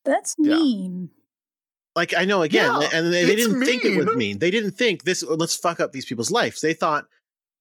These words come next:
Speaker 3: they literally thought, like, "This is gonna be a great thing for them. Like, they're gonna have a great show.
Speaker 1: But then it was a
Speaker 3: It'll be,
Speaker 1: big
Speaker 3: like, a big
Speaker 1: fake
Speaker 3: boost."
Speaker 1: lie.
Speaker 3: Yeah, yeah, yeah,
Speaker 2: Yeah,
Speaker 3: yeah.
Speaker 2: then it was a big fake lie. And then also, like,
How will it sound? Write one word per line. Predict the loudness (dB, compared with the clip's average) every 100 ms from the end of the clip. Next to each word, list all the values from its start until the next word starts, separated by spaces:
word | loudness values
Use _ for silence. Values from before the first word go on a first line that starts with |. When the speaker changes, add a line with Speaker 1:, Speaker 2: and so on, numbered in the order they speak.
| -2
Speaker 3:
they | -2
literally | 2 0 2 0 0
thought, | 0 -2
like, | -2 -4
"This | -4
is | -2
gonna | -2
be | 0 0
a | -2
great | -2 -2 -2 -4
thing | -6
for | -2
them. | -4 -2
Like, | -2
they're | 0
gonna | 0 -2
have | -2 -2 -2
a | -6
great | -4 -4 -2
show. | -2 0 0
Speaker 1:
But | 2
then | 0
it | 2
was | 0 2
a |
Speaker 3:
It'll | 2 4
be, |
Speaker 1:
big | 4
Speaker 3:
like, | 2 2
a |
big | 2
Speaker 1:
fake | 0 2
Speaker 3:
boost." | 2 2 0
Speaker 1:
lie. | -2 -2 -4 -8 _ _ _ -4
Speaker 3:
Yeah, | -2 -2
yeah, | -2 -4 -4
yeah, | -2 0
Speaker 2:
Yeah, | 0 -4
Speaker 3:
yeah. | -10 -10
Speaker 2:
then | -4 -2
it | -2
was | -4 -2
a | -4
big | -2 -4 -2
fake | -4 -2
lie. | -4 -2 -4 -8 -16 -4
And | -4 -2
then | -6
also, | -2 -2 -2 -4 -6 -8 -6
like, | -6